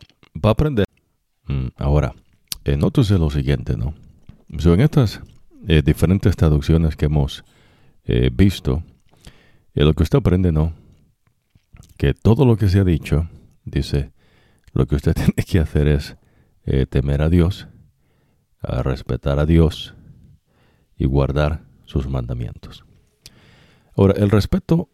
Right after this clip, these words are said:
no es como usted aprende en el mundo, ¿no? Digamos, el mundo dice que le respete, es decir, ¿no? Que, eh, a veces gente cree, ¿no? que usted tiene que creer lo que ellos creen,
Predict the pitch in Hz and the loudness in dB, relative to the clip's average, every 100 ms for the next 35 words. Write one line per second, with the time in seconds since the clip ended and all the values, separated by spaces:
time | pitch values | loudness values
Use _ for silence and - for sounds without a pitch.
0 | _ - 107 120 101 107 87 78 71 65 | _ -6 0 0 0 0 0 0 0 -4
1 | 82 73 82 80 73 - - - 65 71 | -8 -2 0 0 -2 -6 -18 -12 -4 -2
2 | 76 73 65 65 113 64 60 62 64 67 | 0 0 -2 0 0 0 -2 -2 0 -2
3 | 69 67 62 64 65 65 71 82 64 - | -2 -4 -6 -6 -6 -4 -4 -4 -8 -8
4 | _ _ _ _ _ _ - 62 65 69 | _ _ _ _ _ _ -10 -6 -6 -8
5 | - 117 - 71 67 67 101 73 69 - | -2 -2 0 -4 -4 -4 -4 -4 -6 -6
6 | 65 58 _ _ _ - - _ _ _ | -8 -8 _ _ _ -20 -20 _ _ _
7 | _ _ - 123 73 73 73 71 69 71 | _ _ -6 -2 -2 -2 -4 -4 -6 -2
8 | 73 76 76 67 - 71 - 67 67 - | -2 -2 -2 -6 -6 -6 -6 -6 -6 -8
9 | 67 - 65 69 - 131 - - 67 - | -10 -8 -4 -4 -4 -6 -6 -6 -8 -4
10 | 131 87 80 | -2 0 -2